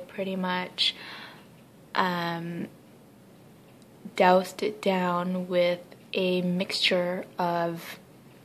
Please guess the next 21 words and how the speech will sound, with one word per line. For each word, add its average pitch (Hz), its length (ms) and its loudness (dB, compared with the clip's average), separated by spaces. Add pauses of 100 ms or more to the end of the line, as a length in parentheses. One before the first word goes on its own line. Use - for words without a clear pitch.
(880)
uh, 175 380 0 (640)
dish 214 240 4
detergent 180 800 0 (260)
and 180 580 -2 (360)
water, 175 760 2 (420)
and 180 600 -2 (1300)
basically 185 560 2
just - 460 -2
sprayed 190 460 2
it 180 100 0
to - 100 -6
death, 175 380 -2 (500)
and 185 400 -2
I 185 120 2
left 185 260 2
it 190 80 2
on 185 160 -2
for 190 100 -4
about 175 240 -4
ten 190 400 -2
minutes. 185 640 -4